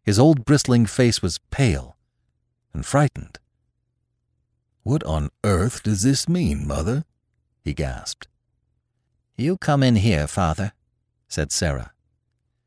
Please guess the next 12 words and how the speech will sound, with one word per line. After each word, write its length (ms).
She 160
led 200
the 100
way 340
into 140
the 180
harness 380
room 320
and 120
shut 220
the 200
door. 280